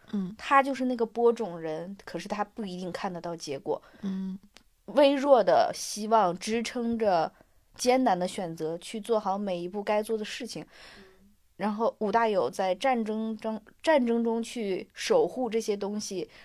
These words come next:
Speaker 2: 守护学生也好，其实也是这种微弱的希望，最后可能要绽放光芒。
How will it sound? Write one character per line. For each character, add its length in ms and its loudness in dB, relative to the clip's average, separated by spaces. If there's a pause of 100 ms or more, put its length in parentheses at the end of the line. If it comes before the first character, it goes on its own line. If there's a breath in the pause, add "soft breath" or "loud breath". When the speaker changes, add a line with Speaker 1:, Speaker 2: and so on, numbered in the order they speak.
Speaker 2:
守 320 4
护 180 -4
学 300 0
生 240 -2
也 140 0
好， 260 0 (380 loud breath)
其 160 -2
实 120 -4
也 240 0
是 300 -4
这 160 -8
种 300 -6
微 160 4
弱 160 0
的 100 -4
希 220 -10
望， 200 -4
最 180 -6
后 240 -4
可 180 -10
能 100 -6
要 140 -6
绽 180 -6
放 160 -6
光 180 -4
芒。 280 -6